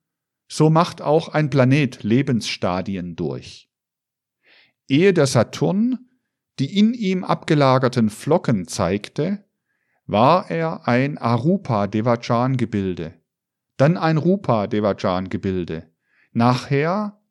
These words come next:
ein Astralgebilde. Hierauf verschwinden nach und nach die Flocken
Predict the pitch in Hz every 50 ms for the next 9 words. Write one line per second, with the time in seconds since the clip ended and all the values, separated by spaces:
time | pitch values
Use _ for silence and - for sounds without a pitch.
0 | _ _ _ _ - 131 143 - - 147 - - - 131 101 95 117 127 131 120
1 | 117 87 78 82 85 - - - - - - _ _ _ _ _ _ _ _ _
2 | _ _ _ _ _ _ _ _ _ _ _ _ _ _ _ _ _ _ - 165
3 | 190 208 208 214 214 220 214 - - 156 131 - - 147 165 185 196 202 202 196
4 | 190 196 196 185 113 110 113 127 151 160 - 160 147 139 143 131 120 131 131 120
5 | - 117 113 - - 113 120 131 - 165 190 214 220 -